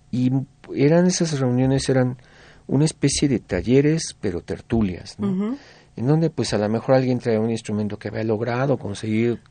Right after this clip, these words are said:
Speaker 1: si viajó a,
Speaker 2: Como una
Speaker 1: a
Speaker 2: bohemia.
Speaker 1: Venezuela o a, o a, o a Puerto Rico, qué sé yo, o algún disco que llegó a sus manos.
Speaker 2: Claro.
Speaker 1: Y ahí se intercambiaba todo ese material.
Speaker 2: Ajá.
Speaker 1: Y los que ya, bueno, ya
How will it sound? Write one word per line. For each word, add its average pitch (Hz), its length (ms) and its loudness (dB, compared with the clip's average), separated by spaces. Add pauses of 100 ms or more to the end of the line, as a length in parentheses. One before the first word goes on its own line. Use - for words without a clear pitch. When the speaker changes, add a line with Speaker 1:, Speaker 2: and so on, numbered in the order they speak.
(140)
Speaker 1:
si - 220 -4
viajó 98 460 0
a, 98 360 -6 (340)
Speaker 2:
Como 190 200 4
una 233 120 6
Speaker 1:
a - 20 6
Speaker 2:
bohemia. 190 280 6
Speaker 1:
Venezuela 104 840 4
o 90 120 0
a, 87 60 0
o 92 280 0
a, 87 720 -4
o 73 140 -4
a 123 40 0
Puerto 98 360 -2
Rico, 98 400 -4
qué 110 100 -4
sé 98 180 -2
yo, 110 200 -6 (460)
o 95 140 -2
algún 95 300 0
disco 98 400 -2
que 87 120 -4
llegó 87 220 -2
a 92 40 -6
sus 87 220 -10
manos. 92 300 -8
Speaker 2:
Claro. 180 460 -4 (120)
Speaker 1:
Y 110 140 0
ahí 120 120 4
se 156 120 2
intercambiaba 120 640 0
todo 110 160 -2
ese 107 180 -6
material. 98 460 -8 (100)
Speaker 2:
Ajá. 190 160 -12 (360)
Speaker 1:
Y 98 580 2
los 95 200 0
que 92 120 -4
ya, 113 300 4
bueno, 101 420 2 (140)
ya 107 360 4